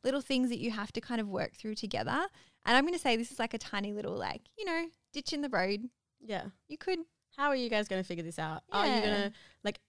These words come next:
Speaker 2: are you gonna turn around and be so mad at him and yelling at him? Because, like, that's a bit of a red flag. Like, I think
Speaker 1: Yeah.
Speaker 2: you react in the way that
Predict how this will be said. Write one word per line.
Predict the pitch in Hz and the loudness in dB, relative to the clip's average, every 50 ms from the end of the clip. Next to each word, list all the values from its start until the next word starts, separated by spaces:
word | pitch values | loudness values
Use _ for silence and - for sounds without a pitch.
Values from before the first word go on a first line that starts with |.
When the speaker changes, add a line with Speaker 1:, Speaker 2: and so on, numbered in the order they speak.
| _ _ _ - | _ _ _ -2
Speaker 2:
are | 190 | -2
you | 190 190 180 | 0 0 2
gonna | 185 185 190 | 2 0 0
turn | - 202 185 185 | 0 0 0 2
around | 170 165 170 175 | 2 2 2 0
and | 175 175 165 165 | 0 -2 -2 -4
be | 165 170 165 | -4 -6 -6
so | - - - 170 170 | -6 -4 -2 0 0
mad | 165 160 165 170 | 0 0 0 -2
at | 160 | -2
him | 170 165 | -2 -2
and | 165 156 | -2 -2
yelling | 139 143 151 156 160 | -2 -2 -4 -4 -4
at | 160 | -4
him? | 170 170 175 | -4 -4 -4
Because, | 180 180 - 170 165 | -4 -6 -6 -4 -4
like, | 160 156 156 - - _ _ | -4 -4 -6 -8 -14 _ _
that's | - 135 135 165 - | -10 -10 -10 -8 -6
a | - | -6
bit | 156 151 156 | -4 -4 -4
of | 151 156 | -4 -4
a | 151 | -4
red | 151 147 147 - | -4 -6 -6 -6
flag. | - 160 156 165 | -6 -6 -4 -4
Like, | 185 185 202 | -4 -4 -2
I | 202 | -2
think | 190 202 196 196 - - - _ | -2 -2 -2 -4 -6 -12 -20 _
Speaker 1:
Yeah. | - 208 - - | -14 -12 -10 -8
Speaker 2:
you | 208 208 226 226 226 226 226 226 220 220 247 240 | -4 -2 -2 0 0 0 0 -2 -2 -4 -8 -6
react | 202 202 202 202 180 180 214 - - - - | -4 -2 2 4 4 4 4 0 -4 -4 -2
in | 185 196 | 0 0
the | 185 | 0
way | 175 170 165 170 170 | 2 2 2 2 0
that | 165 160 - | 0 -2 -4